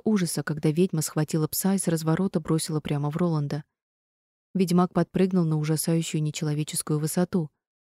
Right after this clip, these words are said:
Перед глазами все произошло, словно в замедленном действии. Вот мрак летит в сторону дерева, ударяется в широкий ствол — а Роланд падает прямо на Стрыгу, и его меч наконец-то достает ведьму в ужасающем замахе.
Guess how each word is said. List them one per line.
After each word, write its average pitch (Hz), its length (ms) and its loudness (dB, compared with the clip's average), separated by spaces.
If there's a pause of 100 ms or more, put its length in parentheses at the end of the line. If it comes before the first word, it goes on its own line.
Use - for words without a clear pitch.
(260)
Перед 160 220 2
глазами 156 460 2
все - 160 0
произошло, 156 580 -2
словно 185 340 0
в - 20 0
замедленном 156 580 0
действии. 160 540 -2 (720)
Вот 196 220 2
мрак 185 320 2
летит 170 280 0
в - 20 -6
сторону 156 380 0
дерева, 160 440 2 (460)
ударяется 180 520 4
в 156 40 -2
широкий 160 340 0
ствол — 165 460 -2 (320)
а 196 160 4
Роланд 180 360 2
падает 160 360 2
прямо 151 260 0
на 151 140 2
Стрыгу, 185 500 2
и 165 60 -2
его 147 240 0
меч 165 320 2
наконец-то 151 560 -2
достает 147 480 -2
ведьму 160 400 0
в 196 120 0
ужасающем 156 600 0
замахе. 151 500 0